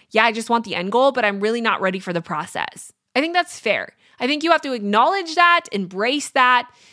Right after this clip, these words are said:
and really start to challenge that norm or that theory or that story. Because it's when you start to challenge it and create a new story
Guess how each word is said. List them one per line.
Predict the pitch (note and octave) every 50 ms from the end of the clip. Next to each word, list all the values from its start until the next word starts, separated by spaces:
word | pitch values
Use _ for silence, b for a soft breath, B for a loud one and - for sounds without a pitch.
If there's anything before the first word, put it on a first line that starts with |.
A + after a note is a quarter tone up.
| b b b
and | b B3+ C#4+ C#4+
really | E4+ A4 B4 A#4+ -
start | - C#4+ C4+ C4+ C4+
to | C4
challenge | A3 - - A#3 G#3+ G#3+ A3+ A#3 A#3+ A#3+ A3+ -
that | - G3+ F#3 - - F#3
norm | F3+ F3 F3 F3+ G3 B3 D4 D4
or | D4+ D4+
that | A#3+ A3 G3 - - -
theory | - G#3 F#3 F#3+ G#3+ C4+ D#4+ F4 E4+
or | C#4 A3+ G#3+ G3 F#3+ F#3+ - b b b b b b _ _
that | - A3+ A3+ - -
story. | - - - - - C4+ C#4 B3+ A3 E3 D2+ - - - - - _ _ _ _ _ _ _ _ _ _ _ _ _ _
Because | - - D4 C#4 C4
it's | D4 C4+ - -
when | D4+ E4 D#4+
you | D#4
start | D4+ - - D#4 D#4 -
to | D4+ A#3+
challenge | - - - G#3 F3 F3+ G3+ A#3 C4 C#4 C4+ D4
it | D#4 E4 E4 D4+ - -
and | - A#3 A#3+
create | - - B3 A3 G#3
a | G#3 G3
new | G3 G3 A3 C#4 E4+ F#4 F4
story | - - - - G3 F3+ F3 E3+ F3 F3 E3+ -